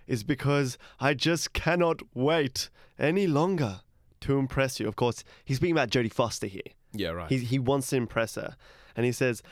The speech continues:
Speaker 1: "This letter is being written only an hour before I leave for the Hilton Hotel. Jodie, I'm asking you to please look into your heart and at least give me the chance with this historical deed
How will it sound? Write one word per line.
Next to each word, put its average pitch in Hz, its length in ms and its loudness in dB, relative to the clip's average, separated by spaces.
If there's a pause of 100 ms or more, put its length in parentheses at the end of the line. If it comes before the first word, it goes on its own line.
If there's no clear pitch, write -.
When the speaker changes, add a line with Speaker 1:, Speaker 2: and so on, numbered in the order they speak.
(160)
Speaker 1:
"This 127 200 -2
letter 147 300 2
is 147 200 0
being 135 240 2
written 127 380 0 (260)
only 165 260 2
an 165 100 0 (100)
hour 135 240 2
before 131 260 0
I 123 100 2
leave 123 320 2
for 120 120 -4
the 117 100 0
Hilton 117 480 -2
Hotel. 107 540 0
Jodie, 113 500 0 (380)
I'm 127 160 2
asking 135 320 2
you 131 80 2
to 123 80 2
please 139 360 0
look 131 360 -2 (160)
into 151 260 2
your 131 200 2
heart 120 420 2 (260)
and 135 140 2
at 135 100 2
least 160 380 0
give 160 200 0
me 156 160 4
the 143 120 2
chance 131 500 0 (300)
with 135 220 -2
this 196 220 0
historical 156 720 -2
deed 123 560 0